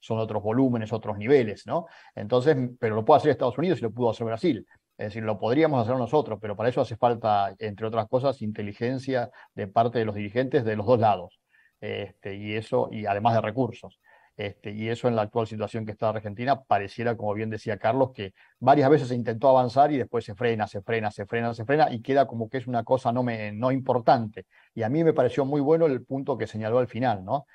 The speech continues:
Este, si vos te pones a analizar, este, las catástrofes climáticas, por llamarlas de alguna manera, que, que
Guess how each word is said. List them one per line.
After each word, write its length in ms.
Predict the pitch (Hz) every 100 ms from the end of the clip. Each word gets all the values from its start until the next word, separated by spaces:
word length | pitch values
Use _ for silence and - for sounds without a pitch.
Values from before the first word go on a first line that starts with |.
| _ _
Este, 380 | 107 104 - 107
si 140 | -
vos 180 | 117 143
te 100 | 151
pones 240 | 139 139 139
a 40 |
analizar, 500 | 139 139 139 143 151 _ _ _
este, 280 | 107 110 110
las 160 | 104 -
catástrofes 600 | - 110 135 139 131 117
climáticas, 600 | - 120 147 139 110 110
por 180 | - 107
llamarlas 320 | 104 120 120
de 60 | 117
alguna 240 | 117 127
manera, 320 | 117 120 120 113
que, 200 | 104 101
que 260 | 104 101